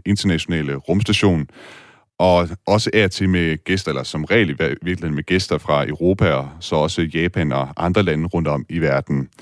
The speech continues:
Der er bare lige Kina, der ikke må være med, men, øh, det er en anden snak, som vi kan tage på et, øh, andet tidspunkt, når vi skal tale om samarbejde i rummet. Men vi taler altså i dag om,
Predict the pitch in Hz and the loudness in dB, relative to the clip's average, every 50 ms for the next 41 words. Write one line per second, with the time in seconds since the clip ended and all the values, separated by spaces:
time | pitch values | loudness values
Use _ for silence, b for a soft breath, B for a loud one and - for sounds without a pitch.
0 | B B B B B B B B B B _ _ 95 98 113 120 120 120 120 110 | B B B B B B B B B B _ _ 2 4 4 4 4 4 2 2
1 | - - 117 117 120 120 107 90 76 78 82 90 87 80 80 73 69 73 78 82 | -2 -4 0 2 4 4 4 2 0 0 0 -2 0 0 0 0 0 -2 -4 -4
2 | 82 78 - 85 85 80 80 80 78 76 69 - - 101 95 85 82 90 92 - | -6 -6 -6 -4 -2 0 0 0 0 -2 -4 -2 0 2 4 4 4 4 2 2
3 | - 71 76 - - 80 73 73 73 - - 82 78 - 80 78 73 73 71 71 | 0 -2 -2 -4 -6 -8 -6 -6 -8 -4 -4 -4 -4 -2 -4 -4 -2 -2 -4 -4
4 | - 78 80 82 85 - - 85 - - - 73 67 60 65 67 69 - - - | -4 -2 -2 -2 -4 -2 -4 -6 -4 -4 -6 -6 -6 -6 -8 -8 -8 -10 -12 -8
5 | - 78 69 67 67 - - 76 71 71 73 73 73 65 65 67 69 71 69 64 | -6 -4 -4 -4 -6 -4 -4 -2 -2 0 0 0 -2 -2 -4 -2 -2 -2 -2 -2
6 | 58 - - B B B B B B B B B 95 104 107 107 - 151 143 117 | -4 -6 -10 B B B B B B B B B 2 2 2 4 4 4 6 6
7 | 107 98 - 101 98 98 113 113 78 82 85 85 80 76 | 4 2 2 -2 0 2 2 2 2 0 0 0 -2 -4